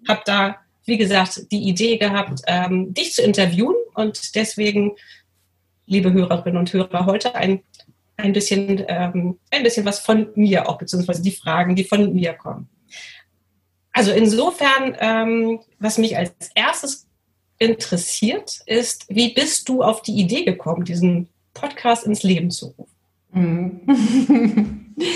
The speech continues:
Speaker 2: Okay, also, das hat eine lange Vorgeschichte. Ähm, und zwar ein Teil ist so, ich habe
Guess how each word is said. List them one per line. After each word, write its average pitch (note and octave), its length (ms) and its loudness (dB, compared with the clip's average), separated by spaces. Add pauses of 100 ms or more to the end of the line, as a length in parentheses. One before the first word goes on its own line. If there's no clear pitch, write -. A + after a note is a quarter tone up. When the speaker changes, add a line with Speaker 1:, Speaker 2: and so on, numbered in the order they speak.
(520)
Speaker 2:
Okay, G3+ 580 2 (920)
also, F#3+ 760 0 (380)
das G3+ 220 -2
hat - 160 0
eine F#3+ 300 2
lange E3+ 380 2
Vorgeschichte. A3+ 960 -4 (640)
Ähm, G3+ 520 4
und G3 180 -2
zwar G3+ 640 2
ein G3+ 200 4
Teil A#3+ 440 0
ist - 200 -6
so, A#3 380 0 (320)
ich E3+ 160 -2
habe G#3+ 140 0